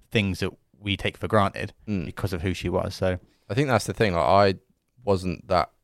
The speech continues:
Speaker 2: Obviously, it was like, "Oh, this is sad 'cause it's, it's someone that's died. It's not nice when anyone dies."
Speaker 1: Mm.
Speaker 2: But I think there were people that were like, really hurt by, not hurt, but, like, really upset because of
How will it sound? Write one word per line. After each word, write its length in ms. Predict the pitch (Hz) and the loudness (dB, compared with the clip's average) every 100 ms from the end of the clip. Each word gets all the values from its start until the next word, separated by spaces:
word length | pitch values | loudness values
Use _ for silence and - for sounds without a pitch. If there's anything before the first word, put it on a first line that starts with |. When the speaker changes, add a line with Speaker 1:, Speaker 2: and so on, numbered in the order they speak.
| _ _ _ _ _ _ _ | _ _ _ _ _ _ _
Speaker 2:
Obviously, 240 | 127 135 120 | 2 2 2
it 40 | |
was 100 | 113 | 4
like, 100 | 113 110 | 6 8
"Oh, 200 | 113 98 | 8 6
this 180 | 98 | 0
is 80 | 95 | -6
sad 300 | - 107 87 | 2 4 2
'cause 240 | - 92 82 | -2 -6 -4
it's, 320 | 87 - - | -8 -10 -14
it's 160 | - 90 | -10 -6
someone 200 | 104 90 | -4 -4
that's 120 | 82 | -6
died. 300 | - 98 82 | 0 2 2
It's 120 | 73 98 | 0 -6
not 140 | 85 | -4
nice 220 | 85 80 | -4 -4
when 80 | 82 | -4
anyone 300 | 90 82 82 | -6 -4 -4
dies." 420 | 80 78 55 73 | -2 -2 -2 -6
Speaker 1:
Mm. 260 | 120 98 80 - _ _ _ | -2 -2 -4 -10 _ _ _
Speaker 2:
But 260 | 95 87 - - _ _ _ _ - | 0 0 0 -6 _ _ _ _ -8
I 40 | |
think 240 | - 101 - - - | -4 -4 -8 -20 -4
there 100 | 98 | -4
were 100 | 90 | 0
people 280 | 123 104 | -2 -2
that 80 | 92 | -4
were 80 | 80 | -2
like, 300 | 80 73 - _ _ _ | -2 -2 -6 _ _ _
really 440 | 92 104 95 87 | -2 2 2 0
hurt 300 | 78 90 87 - _ _ _ | 0 0 0 -4 _ _ _
by, 380 | - 78 76 69 - _ - | -4 -2 0 -4 -8 _ -12
not 140 | - | -12
hurt, 360 | - 92 64 - | -4 -2 -2 -4
but, 120 | 87 | -4
like, 120 | 80 71 | -4 -2
really 440 | 101 104 90 80 - _ _ - | 0 2 0 -4 -12 _ _ -4
upset 500 | 98 - - 92 - _ | -4 -2 2 2 0 _
because 320 | 92 - 92 | -12 -6 -4
of 300 | 90 - - | -6 -8 -20